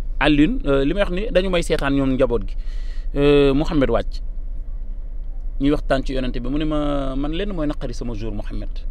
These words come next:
Mooy ma dem ci benn tudd toog di xaar. Ñu tuddee doom ji keneen ku dul yonent bi." Doomu Thione laax de, Mouhamed.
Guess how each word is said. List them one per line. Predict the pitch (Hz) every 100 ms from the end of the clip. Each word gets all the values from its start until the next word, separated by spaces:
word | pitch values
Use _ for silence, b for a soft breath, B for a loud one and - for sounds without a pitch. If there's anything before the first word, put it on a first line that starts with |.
| - - - B B
Mooy | 139 143
ma |
dem | 151 147
ci | 143
benn | 135 127
tudd | - 113
toog | 131 113
di | 113
xaar. | - 98 - - - B B B B -
Ñu | 135
tuddee | 139 135
doom | 120 107
ji | 107
keneen | 156 147
ku | 139 120
dul | 110
yonent | 107 95 -
bi." | - - -
Doomu | 135 160
Thione | 220 214
laax | 196 147
de, | -
Mouhamed. | 127 139 107